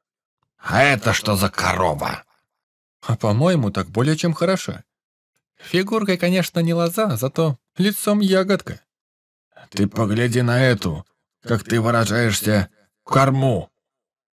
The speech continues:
Да её можно использовать вместо мельничных жерновов». Я скептически хмыкнул. Старик явно преувеличивал. «Ну ладно, на жернова не потянет,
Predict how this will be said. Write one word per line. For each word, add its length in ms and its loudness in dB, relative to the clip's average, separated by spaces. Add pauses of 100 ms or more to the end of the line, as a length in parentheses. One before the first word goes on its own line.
(200)
Да 260 -2
её 240 4
можно 440 2
использовать 760 2
вместо 380 2
мельничных 600 0
жерновов». 760 2 (1160)
Я 320 -2
скептически 800 -4
хмыкнул. 600 -2 (340)
Старик 460 -4
явно 420 0
преувеличивал. 840 -4 (1300)
«Ну 160 0
ладно, 500 2 (240)
на 220 2
жернова 480 2
не 140 2
потянет, 720 0